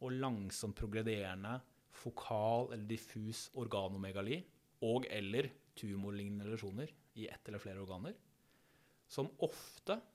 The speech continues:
men ikke alltid, er ledsaget av forhøyet serum I G G fire, og hvor man i affiserte vev forventer å se et lymfoplasmacytært infiltrat med høy andel I G G fire-positive plasmaceller og fibrose,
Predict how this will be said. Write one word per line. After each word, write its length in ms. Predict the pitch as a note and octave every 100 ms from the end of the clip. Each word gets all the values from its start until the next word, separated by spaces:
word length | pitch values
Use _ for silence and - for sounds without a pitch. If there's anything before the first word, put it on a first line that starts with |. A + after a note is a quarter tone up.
| -
men 160 | C#3
ikke 160 | - F#3
alltid, 420 | G#2+ F#2+ - G3 G3 - -
er 320 | A#2+ A2 A2+ B2 -
ledsaget 520 | B2+ G2+ G2+ F#2+ A#2
av 200 | G2+ G2+
forhøyet 560 | - G2 G2 F#2 G2+ - -
serum 340 | - G2 G2
I 60 | F#2
G 120 | G2
G 20 |
fire, 300 | G2 G#2+ B2 G#3 - _ _ _ -
og 80 | B2
hvor 140 | A2+
man 160 | A#2 B2+
i 100 | B2+
affiserte 580 | - - - G#2 - A2+
vev 320 | G#2 A2 B2+
forventer 480 | - - G#2 F2+ A#2+
å 20 |
se 160 | G2+ G#2
et 400 | G#2 A2 - G#2
lymfoplasmacytært 960 | G#2 G2+ F#2+ A2+ G#2+ - A#2 A2 A2 G#2
infiltrat 480 | G#2+ G#2 C#3+ - - - _ -
med 160 | G#2+ - -
høy 180 | A2
andel 320 | C#3 G#2 G2 G2+
I 120 | G2+
G 120 | G2 G2+
G 40 |
fire-positive 460 | G#2 F#2+ G2 G2+ G2+
plasmaceller 480 | F#2 F#2 F#2+ D3 - - _ _ _ _ _ -
og 300 | G#2+ A2 A#2+ - -
fibrose, 500 | D3 C3+ A2+ - E3